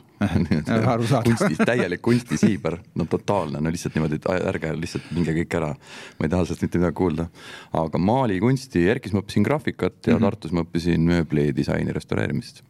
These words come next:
Speaker 1: Okei.
Speaker 2: Maalinud olen, graafika probleem oli see, et seal oli akvarelli suundumus, mis mulle absoluutselt ei meeldinud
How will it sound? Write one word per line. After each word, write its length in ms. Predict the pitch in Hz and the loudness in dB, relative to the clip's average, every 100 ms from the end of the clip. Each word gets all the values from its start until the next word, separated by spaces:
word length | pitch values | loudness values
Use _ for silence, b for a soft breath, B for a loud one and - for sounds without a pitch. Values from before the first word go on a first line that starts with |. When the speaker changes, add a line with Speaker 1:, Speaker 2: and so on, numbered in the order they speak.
| - | -6
Speaker 1:
Okei. 160 | 110 104 | -2 2
Speaker 2:
Maalinud 460 | 104 107 78 80 82 | 2 2 -2 -2 -2
olen, 560 | 78 73 73 73 69 - B B B B B | 0 0 0 0 -2 -6 B B B B B
graafika 540 | - 92 95 76 - - | -2 -2 -2 -6 -4 -2
probleem 480 | - 73 85 78 | -2 0 2 2
oli 160 | 76 73 | 0 -2
see, 220 | 82 78 | 0 -2
et 140 | 73 - | -2 -6
seal 280 | - 76 76 | -4 0 0
oli 160 | 76 | 0
akvarelli 560 | 76 87 110 151 147 143 | -2 0 0 0 0 0
suundumus, 540 | 151 143 135 131 - - b b - | 2 2 2 0 -2 -18 b b -6
mis 220 | 87 80 | -4 0
mulle 180 | 78 78 | 0 0
absoluutselt 380 | - 95 - 85 | 0 -4 -2 0
ei 60 | |
meeldinud 360 | 113 127 110 | 2 2 -2